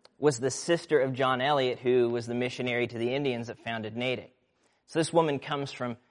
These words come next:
very godly stock. She was the daughter of a pastor. She married a pastor.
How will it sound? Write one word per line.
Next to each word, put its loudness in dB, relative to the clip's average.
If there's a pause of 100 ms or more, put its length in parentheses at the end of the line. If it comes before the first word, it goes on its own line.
(160)
very 4
godly 2
stock. 0 (160)
She 2
was 2
the -2
daughter 6
of 2
a -4
pastor. -4
She -2
married 4
a -6
pastor. -2